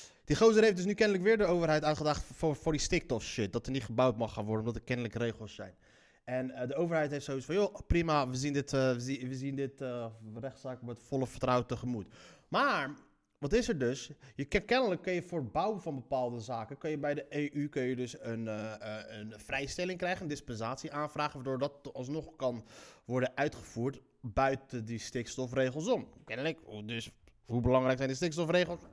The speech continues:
Ik heb geen flauw idee. Maar de over-, maar die minister die heeft zoiets van, "Joh, waarom, we gaan die dispensatie niet aanvragen." Waarom niet? Omdat we vertrouwen hebben in de rechtszaak. "Maar ja, wat nou als je verliest?" "Ja, dan vragen we het wel aan." "Ja, maar dan duurt het toch veel te lang." "Ja, klopt, maar we hebben vertrouwen in de rechtszaak."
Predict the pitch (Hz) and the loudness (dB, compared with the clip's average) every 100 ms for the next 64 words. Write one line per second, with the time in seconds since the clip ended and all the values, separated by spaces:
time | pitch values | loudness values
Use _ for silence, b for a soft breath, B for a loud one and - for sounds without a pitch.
0 | _ 151 156 139 135 131 123 113 110 b | _ 2 2 2 -2 0 -2 -4 -10 b
1 | b b b b b - 220 - 277 294 | b b b b b -4 -4 2 2 2
2 | 170 202 214 - 226 311 277 220 214 202 | 2 2 2 0 0 2 2 2 2 -2
3 | 202 208 208 180 196 180 165 - 202 185 | 0 -2 0 0 -2 -2 -6 -4 -2 -2
4 | 185 - 165 185 180 175 160 185 196 135 | -2 -6 -4 -2 -2 -4 -4 -4 -2 -2
5 | 120 127 165 156 139 156 160 151 - 190 | -2 0 2 2 0 -2 -4 -8 -2 2
6 | 180 156 156 151 143 151 - 101 B B | 2 2 -2 -2 -2 -4 -4 -8 B B
7 | - 160 190 190 175 180 - 185 160 190 | -2 0 0 0 -2 -4 -6 -4 -2 0
8 | 208 - 160 127 123 131 127 147 165 113 | 0 0 -2 0 -4 -6 -6 -2 -2 -2
9 | 104 139 160 151 170 170 - - 160 190 | -4 -4 -4 -2 -2 -2 -6 -6 -6 -2
10 | 190 185 175 185 165 147 151 143 - 160 | 0 2 2 2 0 2 0 0 -4 2
11 | 175 160 139 135 131 131 - 101 | 4 6 6 8 8 6 0 -8